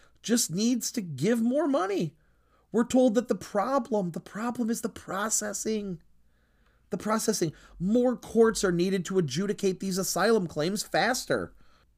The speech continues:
We're essentially being told to lie back and have happy thoughts as millions of people pour through the border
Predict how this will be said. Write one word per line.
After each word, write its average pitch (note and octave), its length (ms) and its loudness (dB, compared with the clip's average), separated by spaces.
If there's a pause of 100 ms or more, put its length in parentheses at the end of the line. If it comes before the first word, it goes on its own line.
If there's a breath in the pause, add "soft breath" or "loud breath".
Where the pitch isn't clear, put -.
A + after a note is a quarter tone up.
(280)
We're F3 200 8
essentially A#3 520 4
being G#3 240 4
told F#3+ 280 2
to E3+ 40 4
lie B2+ 340 2
back G2+ 420 -4 (340)
and G2+ 140 -6
have G#2 200 -6
happy D#3 320 0
thoughts G#2+ 540 -2 (200)
as G#2 140 -4
millions E3 500 4
of F#3+ 120 -2
people D#3 300 2
pour E3 380 4
through F3 180 -2
the F3 80 -2
border G#2+ 380 -2